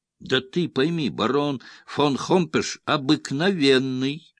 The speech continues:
Он ничем не сможет поразить русский двор". Дарахан смолк и с минуту смотрел на адмирала. "А зачем нам их поражать?" — тихо спросил он.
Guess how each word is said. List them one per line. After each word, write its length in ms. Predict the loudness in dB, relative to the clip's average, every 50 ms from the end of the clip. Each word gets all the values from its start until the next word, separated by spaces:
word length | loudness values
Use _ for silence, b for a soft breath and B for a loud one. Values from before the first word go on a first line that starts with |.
| _ _ _ _ _ _ B B B B
Он 220 | B 0 2 2 0
ничем 500 | 0 -2 -2 -2 0 2 2 2 0 -2
не 120 | -2 -4
сможет 500 | -4 -4 -4 -4 -2 -2 -2 -4 -4 _
поразить 500 | 0 2 2 2 2 0 -2 -2 0 0
русский 500 | 0 2 2 0 0 -4 -6 -4 -4 -4
двор". 640 | 0 0 2 4 4 4 6 6 4 4 2 0 -4 _ _ _ _ _ _ _ _ _ _ _ _ _ _ _ _ _ _ _ _ _ _ _ _ _ _ _ _ _ _ _ _ _ _ -6
Дарахан 520 | -4 -2 -2 -2 -4 -6 -6 -8 -8 -10
смолк 500 | -14 -10 -8 -6 -4 -4 -6 -8 -12 _ b b b b b b
и 100 | _ -10
с 140 | -8 -8 -8
минуту 400 | -8 -8 -6 -6 -6 -8 -8 -12
смотрел 440 | -12 -10 -10 -10 -8 -8 -8 -8 -8
на 120 | -8 -10
адмирала. 500 | -10 -12 -12 -12 -12 -12 -12 -14 -14 -18 _ _ _ _ _ _ _ _ _ _ _ _ _ _ _ _ _ _ _ _ _ _ _ _ _
"А 200 | -18 -18 -18 -16
зачем 680 | -16 -16 -16 -14 -12 -12 -8 -6 -6 -6 -8 -10 -12 -14
нам 420 | -14 -12 -12 -12 -12 -12 -14 -16 _ _ _ _ _ _
их 420 | -8 -8 -8 -8 -10 -12 -20 _ _ _ _ _
поражать?" — 800 | -16 -12 -12 -12 -12 -12 -14 -14 -14 -14 -14 -14 -16 -20 -20 _ _ _ _ _ _ _ _
тихо 300 | _ -2 -2 -2 -2 -4
спросил 640 | -6 -6 -8 -10 -10 -10 -10 -10 -10 -8 -8 -8 -10 _
он. 240 | -14 -14 -14 -14 -18